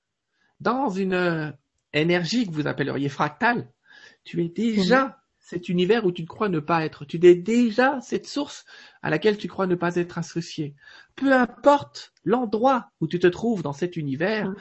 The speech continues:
Speaker 2: Mhm.
Speaker 1: de toute façon, holographiquement, tu es tout cet univers.
Speaker 2: Partout.
Speaker 1: Une goutte d'eau dans une mer éloignée n'est pas reliée à cette même, à une autre goutte d'eau qui est à l'autre bout de cette mer.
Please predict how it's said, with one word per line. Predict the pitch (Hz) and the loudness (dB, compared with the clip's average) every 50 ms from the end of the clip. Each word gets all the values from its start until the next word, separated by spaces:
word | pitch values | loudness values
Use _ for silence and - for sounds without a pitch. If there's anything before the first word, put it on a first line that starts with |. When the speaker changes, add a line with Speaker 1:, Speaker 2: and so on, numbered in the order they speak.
| 196 254 | -12 -14
Speaker 2:
Mhm. | 269 269 | -4 2
Speaker 1:
de | 202 185 | 2 2
toute | 214 202 262 - | 4 4 2 0
façon, | - - - - - - 175 156 - _ _ - | -2 -6 -16 -8 -4 -4 -4 -4 -4 _ _ -2
holographiquement, | 262 294 269 214 208 190 170 165 - 170 170 - 214 254 - 185 - _ _ _ _ - | 0 2 2 2 2 2 -2 -4 -6 -10 -8 -4 -4 -4 -4 -6 -10 _ _ _ _ -6
tu | - 233 240 269 | -2 0 2 2
es | 294 285 262 269 - _ _ _ _ _ _ - | 2 0 0 -4 -10 _ _ _ _ _ _ -2
tout | 269 262 254 | 0 0 0
cet | 247 - - 220 202 202 - | -2 -2 -2 -2 -2 0 -2
univers. | 208 196 190 214 - | -2 2 4 4 4
Speaker 2:
Partout. | 170 151 - - - - - - - - - - _ _ _ _ - - _ _ _ _ | 2 0 -4 -6 -10 -14 -16 -20 -20 -20 -20 -20 _ _ _ _ -20 -20 _ _ _ _
Speaker 1:
Une | 262 254 233 | -10 -8 -4
goutte | 190 196 214 233 208 180 196 | -2 0 0 0 0 0 0
d'eau | 226 233 247 226 202 202 - - _ _ _ _ - | 0 2 2 0 -2 -4 -8 -18 _ _ _ _ -14
dans | 143 - 160 175 190 185 156 | -2 0 0 2 2 0 -2
une | 131 147 180 180 175 165 | -2 -2 -2 0 0 -2
mer | 160 160 160 165 175 170 156 143 123 - - | -2 0 0 0 0 0 0 -2 -4 -4 -6
éloignée | - 135 139 131 139 135 147 180 226 254 233 233 - - - - - _ _ _ | -4 -2 0 0 0 0 2 2 2 2 0 -2 -6 -12 -20 -20 -20 _ _ _
n'est | 143 175 | -2 -2
pas | 175 180 233 214 | 2 2 2 2
reliée | 180 170 151 139 151 196 220 208 185 135 | 2 2 2 2 2 2 2 2 0 0
à | 117 113 117 120 123 123 | -2 -2 -2 -2 -2 -2
cette | 127 - 147 147 - | 0 0 -2 0 0
même, | 135 160 175 170 151 - | 0 2 2 2 0 -2
à | 123 123 123 | -2 0 0
une | 143 160 | 2 4
autre | 214 269 247 - - - 151 | 4 4 4 2 0 -2 -2
goutte | 135 127 135 135 131 | -2 0 -2 -2 0
d'eau | 165 226 240 226 | 0 -2 -2 0
qui | - 180 175 | 2 4 4
est | 175 | 4
à | 165 | 4
l'autre | 175 196 190 - - 165 | 4 2 0 0 0 0
bout | 165 170 240 254 220 | 0 2 2 0 0
de | - | -2
cette | - 156 147 - | -4 -6 -6 -6
mer. | 123 117 127 127 - | -8 -8 -8 -10 -12